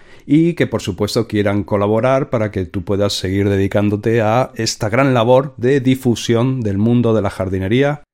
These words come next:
a nivel mundial, que es lo que nos permite el podcast, llegar a todo el mundo siempre y cuando hablen o entiendan por lo menos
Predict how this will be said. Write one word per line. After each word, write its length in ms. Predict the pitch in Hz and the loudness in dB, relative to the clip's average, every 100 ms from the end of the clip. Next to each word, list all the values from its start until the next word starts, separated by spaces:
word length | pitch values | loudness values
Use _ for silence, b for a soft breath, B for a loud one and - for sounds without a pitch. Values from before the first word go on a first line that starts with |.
| _ _ _ _ | _ _ _ _
a 300 | - 127 131 | -4 0 2
nivel 280 | 135 131 156 | 4 4 2
mundial, 400 | 151 151 165 123 | 2 2 2 2
que 100 | - | 0
es 40 | 117 | 0
lo 100 | 117 | 0
que 60 | |
nos 140 | 113 - | 0 -2
permite 320 | 110 120 117 | 0 0 0
el 80 | - | 0
podcast, 460 | 131 - 95 - | -2 -2 -10 -8
llegar 440 | 98 98 113 131 - | -6 -2 -2 -2 -4
a 220 | - 95 | -6 -2
todo 140 | 139 135 | 0 0
el 80 | |
mundo 300 | 135 160 175 | 0 0 0
siempre 340 | 170 123 110 127 | 0 -2 0 0
y 20 | |
cuando 520 | 147 143 147 156 - - - | 0 0 -2 -4 -8 -20 -4
hablen 480 | 131 113 117 127 - | -2 0 -2 -4 -6
o 120 | 104 | -6
entiendan 500 | 95 87 110 107 98 | -6 -2 0 0 -2
por 100 | 95 | -2
lo 100 | 95 | -2
menos 520 | 95 98 95 - - | 0 0 -2 -6 -14